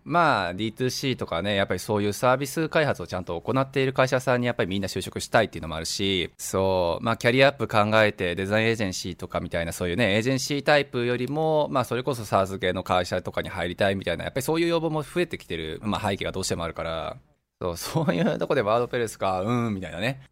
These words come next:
使え、まあ、使う機会あるだろうけどね、うん、みたいなね。とこで見ると、まあ、あの、ワードプレスの代わりといったら言い方全然違うとは思うけれども、まあ、本当にShopifyっていうね、選択肢は、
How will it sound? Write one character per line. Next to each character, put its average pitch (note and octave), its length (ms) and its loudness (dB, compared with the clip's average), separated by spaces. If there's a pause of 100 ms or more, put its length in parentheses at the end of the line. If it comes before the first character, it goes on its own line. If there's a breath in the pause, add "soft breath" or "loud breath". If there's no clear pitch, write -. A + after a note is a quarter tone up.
(160)
使 - 200 -4
え、 G2 160 0
ま G2 120 0
あ、 F#2+ 40 -2
使 - 220 2
う C3 60 2
機 - 80 -14
会 B2+ 120 6
あ C3 60 6
る F3 80 6
だ D3+ 80 8
ろ D3 120 4
う - 20 -4
け - 80 2
ど A#2+ 100 2
ね、 B2+ 260 4
う A#2 80 0
ん、 A#2 200 2
み G2+ 80 -2
た F2+ 100 -6
い - 20 -8
な E2+ 80 -10
ね。 A2+ 220 -8 (100)
と F3+ 120 0
こ A#3+ 100 4
で G#3 140 6
見 E3 100 4
る D#3+ 100 4
と、 G#2 260 2
ま A#2+ 440 2
あ、 G#2+ 120 2
あ G#2 40 4
の、 G#2 240 0
ワ A#2 140 6
ー - 20 2
ド B2 80 -2
プ C#3 80 -4
レ B2+ 80 2
ス - 140 -12
の D#2+ 100 -6
代 G2+ 160 0
わ A2+ 80 6
り C3 80 2
と C#3+ 80 0
い C#3 60 -2
っ - 20 -20
た C#3 140 2
ら G#2 80 4
言 A#2 80 -2
い - 20 -8
方 F#2+ 160 -2
全 F#2 160 -4
然 F#2+ 120 -4
違 F2+ 160 -6 (100)
う - 20 2
と G2 80 -2
は E2+ 60 -4
思 F#2 160 -4
う - 20 -10
け - 80 -12
れ E2 80 -8
ど D#2+ 100 -10
も、 D#2+ 280 -12
ま C3 140 4
あ、 A2+ 40 4
本 A#2+ 140 -2
当 B2+ 80 0
に B2 60 0
Shopify A#2 420 -2
っ - 20 -20
て - 140 -14
い E2 40 -6
う E2+ 40 -8
ね、 A#2 100 -2
選 G2+ 180 -2
択 G2 160 -6
肢 - 140 -4
は、 E2 180 -2